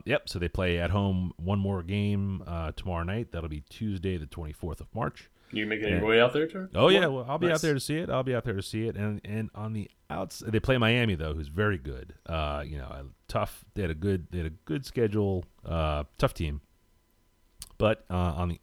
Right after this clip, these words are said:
Speaker 1: outside chance, uh, that Richmond makes it to the finals, uh, there could be, could be a road trip in store, uh, up to M S G to, uh, to watch these guys win. This is the first. This is, uh, the second time they've gotten this far into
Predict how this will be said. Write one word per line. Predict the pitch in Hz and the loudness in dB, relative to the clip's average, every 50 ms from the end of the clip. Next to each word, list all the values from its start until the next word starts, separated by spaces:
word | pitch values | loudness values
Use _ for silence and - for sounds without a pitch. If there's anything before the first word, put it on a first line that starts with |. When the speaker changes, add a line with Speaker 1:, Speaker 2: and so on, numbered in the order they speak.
| _ - | _ -2
Speaker 1:
outside | 127 147 123 - - 107 87 80 | -2 -2 0 0 0 0 0 0
chance, | - - 92 80 71 - - - - _ _ - - - - - - - - - - | -2 -6 -6 -6 -8 -10 -14 -18 -20 _ _ -20 -20 -20 -20 -20 -20 -20 -14 -2 2
uh, | 104 98 92 87 | 2 4 4 4
that | 87 87 | 4 2
Richmond | 90 101 95 - - 98 92 | 2 0 -2 -2 -4 -2 0
makes | 95 98 92 - | 0 0 0 -2
it | 92 - - | -4 -8 -8
to | - - - 131 131 131 131 123 | -8 -2 0 2 4 4 4 2
the | 113 104 110 107 107 101 | 2 2 0 0 0 -2
finals, | - - 113 120 139 131 98 80 - - - - - - - - - - | -2 0 0 2 2 0 0 -4 -6 -8 -12 -12 -12 -12 -14 -14 -10 -6
uh, | 85 85 80 76 76 76 76 78 - - | -4 -2 -2 -2 -4 -4 -6 -8 -8 -4
there | 101 101 92 | -4 -4 -4
could | - - - 131 120 | -4 -2 0 0 2
be, | 113 120 117 117 107 | 4 2 2 2 2
could | - - 170 | 0 0 4
be | 185 175 | 4 6
a | 147 | 6
road | 147 143 135 | 6 6 6
trip | - 117 - - | 4 2 0 0
in | 92 87 | -2 -4
store, | - - 95 92 90 87 90 87 82 - _ _ _ _ _ _ _ _ _ _ _ - | -4 -4 -4 -2 -2 -2 -2 -4 -4 -8 _ _ _ _ _ _ _ _ _ _ _ -2
uh, | 90 90 87 87 80 90 | 0 0 2 2 0 0
up | - - | 0 0
to | - 92 | 0 2
M | 101 104 | 4 4
S | 98 85 - | 2 2 0
G | - - 98 98 92 90 87 82 | 0 -2 0 2 2 2 0 -2
to, | 73 - - - 85 80 73 76 | -4 -6 -6 -6 -4 -4 -4 -4
uh, | 73 71 73 69 - - _ _ | -4 -6 -8 -10 -12 -16 _ _
to | - 104 | -6 -4
watch | 95 90 - - | -4 -4 -4 -4
these | 92 82 - | -6 -4 -4
guys | - 90 80 80 - 82 | -4 -4 -2 -4 -4 -4
win. | 82 92 90 82 78 76 | -4 -2 -2 -2 -2 -4
This | 90 92 | -4 -4
is | 113 104 | -2 -2
the | 98 - | -2 0
first. | - 131 135 123 - | 2 2 2 4 4
This | 123 120 98 | 2 0 2
is, | 110 107 98 87 - | 2 0 -2 -2 0
uh, | 101 95 95 92 87 | 2 2 2 2 2
the | 95 - | 0 -2
second | - - - 143 - - 131 117 | 0 4 4 4 4 4 0 0
time | - 131 120 113 | 2 2 2 4
they've | 110 104 95 | 4 2 2
gotten | 87 107 98 87 87 90 | 2 0 0 0 -2 0
this | 98 104 95 | 0 0 -2
far | - - - 117 110 104 95 90 - | -4 -4 -4 -2 0 0 0 -2 -2
into | - 104 101 95 90 - - 104 87 80 80 80 | 0 0 0 0 -2 -2 -4 -4 -2 -2 -4 -4